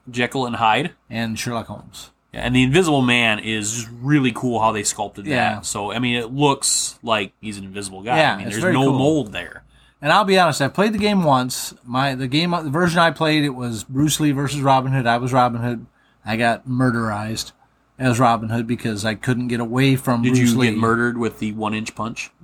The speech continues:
Speaker 2: Probably. I
Speaker 1: Okay.
Speaker 2: don't remember, quite honestly. So I've only played the game once. I like skirmish games, but what I really like about this game is the miniatures. And
Speaker 1: Yep.
Speaker 2: I'm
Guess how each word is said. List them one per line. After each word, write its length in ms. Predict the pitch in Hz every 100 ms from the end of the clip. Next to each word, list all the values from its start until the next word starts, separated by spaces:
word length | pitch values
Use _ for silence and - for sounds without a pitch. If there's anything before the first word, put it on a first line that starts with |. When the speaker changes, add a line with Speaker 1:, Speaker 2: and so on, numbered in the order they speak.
| -
Speaker 2:
Probably. 560 | 180 123 104 104 117 113
I 40 |
Speaker 1:
Okay. 140 | 117
Speaker 2:
don't 260 | 135 139 131
remember, 340 | 131 127 127
quite 200 | 110 127
honestly. 440 | 123 120 113 120 127 - _ _ _
So 160 | -
I've 300 | 151 151 139
only 180 | 165 208
played 220 | 190 190
the 40 | 170
game 220 | 165 160
once. 420 | 151 160 139 - -
I 320 | 123 127 120 110
like 380 | 120 139 165 -
skirmish 480 | - 156 156 147
games, 400 | 147 143 147 143 -
but 200 | 117 107
what 180 | 117
I 60 | 113
really 320 | 113 143 156
like 200 | 147 147
about 240 | 131 135 117
this 200 | 135 -
game 340 | 131 131 131 _ _ _
is 320 | 143 151 139
the 60 | 139
miniatures. 580 | 135 120 98 95 - -
And 100 | 117
Speaker 1:
Yep. 100 | 117
Speaker 2:
I'm 160 | 113